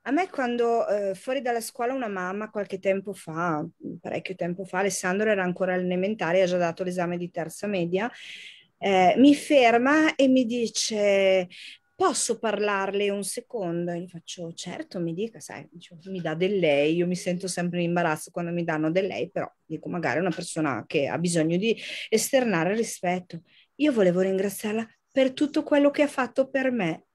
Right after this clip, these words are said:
E io, "Minchia, io non ti con-, non so neanche come diavolo ti chiami, cosa, cosa, cosa posso aver fatto mai che non so neanche come ti chiami?" "No, perché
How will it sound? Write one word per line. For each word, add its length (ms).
E 180
io, 380
"Minchia, 320
io 140
non 180
ti 100
con-, 180
non 140
so 140
neanche 320
come 340
diavolo 380
ti 120
chiami, 460
cosa, 320
cosa, 340
cosa 320
posso 400
aver 260
fatto 440
mai 300
che 120
non 100
so 140
neanche 240
come 220
ti 120
chiami?" 640
"No, 340
perché 600